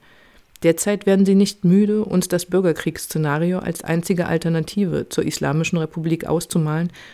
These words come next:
und die Bedeutung des Atomdeals hervorzuheben. Das soll den Menschen im Iran Angst machen und westliche PolitikerInnen darin bestätigen,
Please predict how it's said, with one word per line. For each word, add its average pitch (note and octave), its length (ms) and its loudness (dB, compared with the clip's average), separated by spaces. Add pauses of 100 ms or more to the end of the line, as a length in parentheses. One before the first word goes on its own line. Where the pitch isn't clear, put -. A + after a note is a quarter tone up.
(100)
und D#3 140 -2
die F#3 60 2
Bedeutung D#3+ 520 2
des E3 100 -2
Atomdeals E3+ 720 -2
hervorzuheben. D3 840 -4 (800)
Das - 140 -6
soll F#3+ 120 2
den F3 140 4
Menschen D#3+ 300 0
im F#3 120 2
Iran F3 380 0
Angst F3 320 -4
machen D#3 300 -4 (420)
und E3+ 120 0
westliche E3+ 360 2
PolitikerInnen F3 880 0
darin D3+ 280 2
bestätigen, F3+ 680 -2